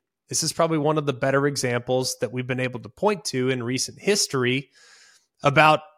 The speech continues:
an unwillingness to adjust to the rankings,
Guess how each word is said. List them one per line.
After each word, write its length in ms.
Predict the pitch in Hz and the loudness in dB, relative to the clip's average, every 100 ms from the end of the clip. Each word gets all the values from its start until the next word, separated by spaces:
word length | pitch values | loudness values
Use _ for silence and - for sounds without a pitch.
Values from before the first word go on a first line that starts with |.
| _ - | _ -4
an 140 | 156 - | -4 0
unwillingness 1000 | 175 208 180 185 180 156 151 147 - - _ _ _ _ - | 2 4 4 4 4 2 2 2 -2 -6 _ _ _ _ 2
to 180 | 175 156 | 4 4
adjust 680 | 117 127 139 165 - - - _ _ _ _ - | 2 2 2 2 0 -6 -16 _ _ _ _ -4
to 120 | 165 | 0
the 80 | 151 | 2
rankings, 840 | 131 147 143 147 139 143 135 | 2 2 2 -2 -4 -4 -6